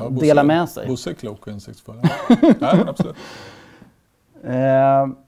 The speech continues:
Speaker 2: vi måste bara gå till det här, ta betalt. Vi, vi är fast i timdebitering och så vidare. Vi har pratat alltid om att kunna ta betalt på andra sätt och projekt, fastpris, ta betalt per värde.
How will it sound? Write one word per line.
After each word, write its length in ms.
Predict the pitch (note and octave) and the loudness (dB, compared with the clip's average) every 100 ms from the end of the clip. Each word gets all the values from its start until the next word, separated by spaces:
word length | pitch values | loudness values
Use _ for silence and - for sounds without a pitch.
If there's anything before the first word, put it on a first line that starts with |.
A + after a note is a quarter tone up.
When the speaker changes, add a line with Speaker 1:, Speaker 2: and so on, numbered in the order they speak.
| _ _ _ _ _ _ _ _ - | _ _ _ _ _ _ _ _ -6
Speaker 2:
vi 140 | E3+ | -2
måste 200 | F3+ D#3+ | -2 2
bara 120 | E3+ | 2
gå 240 | D#3 D#3+ C#3+ | 4 2 2
till 220 | C#3 A#2+ | 0 0
det 80 | A#2+ | 2
här, 220 | A#2 A#2+ | 2 0
ta 180 | D3 D3 | -2 -2
betalt. 640 | C#3+ D#3+ C3 F2+ - - | 0 2 0 0 -8 -12
Vi, 260 | C#3 C3+ C3 | -6 -4 -2
vi 140 | C3 | -2
är 60 | B2+ | -4
fast 420 | - C3+ - - | -4 -6 -8 -10
i 120 | B2+ | -10
timdebitering 1200 | - C3+ B2+ B2 A#2+ B2+ C3+ C3 C3 B2+ B2 B2 | -6 -2 0 0 -2 0 0 2 2 2 0 -2
och 200 | C3 B2+ | -2 -4
så 120 | - | -2
vidare. 320 | C3+ C3 B2+ B2+ | 0 2 2 2
Vi 40 | |
har 80 | B2+ | 2
pratat 280 | C#3 B2+ C3+ | -2 -2 -2
alltid 260 | B2+ C3 | -4 -6
om 80 | B2 | -6
att 240 | A#2+ A#2 | -6 -10
kunna 200 | - B2+ | -10 -10
ta 180 | A#2+ A#2+ | -8 -8
betalt 340 | A#2 A#2 A2+ A#2 | -8 -10 -12 -12
på 80 | |
andra 180 | A#2 A2+ | -12 -12
sätt 440 | A2+ F3 F#3 _ - | -6 -4 -4 _ -10
och 180 | C#3 B2+ | -8 -6
projekt, 520 | C3+ - G3 - - | -6 -4 -4 -6 -12
fastpris, 760 | - D3+ - - D3 D3+ D3 | -6 -6 -6 -8 -6 -6 -8
ta 100 | - | -10
betalt 280 | C3+ C3+ C#3 | -6 -2 -2
per 100 | C#3+ | -2
värde. 640 | C#3 D3 C#3 C3 C#3+ D#3+ | 0 0 0 -2 -4 -4